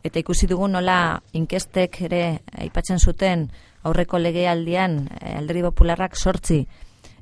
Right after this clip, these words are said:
eh, eh, eserleku izango genituela legebiltzarrean eta gero hamairu izan genituen. Orain, eh, esaten digute, eh, hamar, eh, bederatzi, hamar, hamaika,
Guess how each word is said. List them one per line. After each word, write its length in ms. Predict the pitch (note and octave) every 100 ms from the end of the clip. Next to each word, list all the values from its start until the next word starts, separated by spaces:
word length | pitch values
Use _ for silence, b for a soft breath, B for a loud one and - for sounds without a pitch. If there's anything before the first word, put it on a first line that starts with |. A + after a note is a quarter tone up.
| -
eh, 840 | D#3+ D#3 D3+ D3+ C#3+ C#3+ C#3 C#3 - - _ -
eh, 680 | - C#3 C#3+ C#3+ C3 C3 C3
eserleku 420 | C#3+ E3+ E3+ E3+ F#3
izango 300 | E3+ E3+ E3
genituela 540 | E3 D#3+ E3+ E3 F3
legebiltzarrean 760 | D#3 D3+ E3 E3 E3+ E3 F3+ E3+
eta 160 | C#3+
gero 220 | C#3+ D#3+ D3+
hamairu 320 | E3 D#3+ C#3+
izan 320 | B2+ C#3+ C3+
genituen. 480 | C3+ - D3+ D3+ B2+ B B B B -
Orain, 380 | D3 D#3+ D#3+ -
eh, 400 | D3+ D3 D#3 D3
esaten 340 | - D3+ D#3+
digute, 560 | D#3 D#3 - D#3+ D#3 - B B B -
eh, 240 | D#3 D3+ D#3+
hamar, 480 | E3+ E3 E3 D#3 -
eh, 720 | E3 D#3+ D#3 D3+ D3 D3 E2+
bederatzi, 460 | D#3+ D#3 E3+ - F3
hamar, 320 | F3+ G3 G#3
hamaika, 460 | F3+ G3 F#3+ G#3